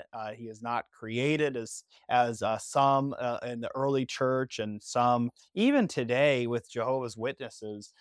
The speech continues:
would want to, would want to make, uh, them sound, or, um, especially, or with, with, uh, you know, you know, Mormons, uh, the, the, the Jesus Christ of Latter-day Saints would want, would want, uh, him to,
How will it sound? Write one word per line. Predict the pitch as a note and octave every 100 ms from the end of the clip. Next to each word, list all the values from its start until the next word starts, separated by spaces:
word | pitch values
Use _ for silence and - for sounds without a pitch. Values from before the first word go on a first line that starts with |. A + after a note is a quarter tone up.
| _
would | C#3 A#2+
want | A#2+ B2 -
to, | B2+ A#2 A2+ A2 _ _
would | C3
want | A#2+ B2 -
to | B2
make, | A#2+ B2 - E2+ G2
uh, | A2 G#2
them | A2 G#2+
sound, | - A#2+ A#2 A#2 A2+
or, | A2+ G#2+
um, | G#2 F#2 -
especially, | A2+ - B2 A#2+
or | A#2+ A#2+ G#2+
with, | A2+ A#2 A2 _
with, | A#2 -
uh, | G#2+ G#2
you | A2+
know, | A2
you | A2
know, | G#2
Mormons, | G#2+ A#2 B2 A#2 A2 A2 -
uh, | A2+ G2
the, | A2 G#2+
the, | A2 G#2 -
the | G#2+ A2 A#2+ A#2 -
Jesus | B2+ B2 A#2+ -
Christ | - A#2 A2
of | A2
Latter-day | A2 A2 G#2+ G2+ G2
Saints | - B2 A#2+ - _ _
would | C3+ B2+
want, | C3 B2+ -
would | G#2+ B2+ A#2+
want, | B2+ B2 - -
uh, | A#2 G#2+ G2+ G2 _ _ _
him | - C#3 B2+
to, | - B2